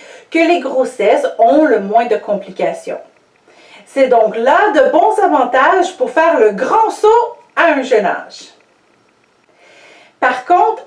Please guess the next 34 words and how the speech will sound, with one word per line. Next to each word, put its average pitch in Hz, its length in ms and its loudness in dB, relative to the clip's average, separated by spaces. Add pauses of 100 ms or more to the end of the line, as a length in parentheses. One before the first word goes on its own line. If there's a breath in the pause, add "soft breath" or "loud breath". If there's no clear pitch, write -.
à 269 200 0
cet - 220 0
âge, 381 300 0 (320)
nous 254 180 -4
commençons 349 480 2
à 277 340 -2 (160)
peine 415 500 2
à 233 60 -2
nous 220 140 -6
connaître. 196 640 -6 (580 soft breath)
De 220 140 4
grands 269 480 -2
changements 247 520 -2
dans 226 180 2
notre 202 200 -4
caractère 320 640 0
surviennent 277 920 -2 (300 loud breath)
lorsque 320 320 -2
nous 262 320 -4
entrons 349 500 0
dans 240 180 2
le 196 60 0
marché - 340 -6
du - 100 -14
travail 320 640 0 (320 loud breath)
et 240 140 -4
que 247 100 -2
nous 214 180 -2
commençons 359 600 2
à 330 140 4
vivre 277 340 -4
une 214 180 0
vie 277 380 -6
d'adulte. 196 880 -2